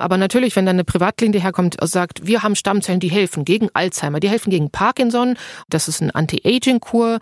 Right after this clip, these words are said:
und vielleicht hilft es dann auch noch gegen Arthrose und vielleicht auch noch gegen Schizophrenie oder Depressionen.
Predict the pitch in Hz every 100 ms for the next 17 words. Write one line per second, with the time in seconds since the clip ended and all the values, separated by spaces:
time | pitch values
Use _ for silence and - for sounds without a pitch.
0 | - - - - 185 185 160 160 165 -
1 | 156 - 147 143 - 151 - 143 - 185
2 | 233 240 247 240 - - 165 160 - 165
3 | 147 - 156 - 156 - - 147 147 151
4 | - - - - 190 - 170 - 175 190
5 | 208 190 170 165 - 160 - 214 208 202
6 | 233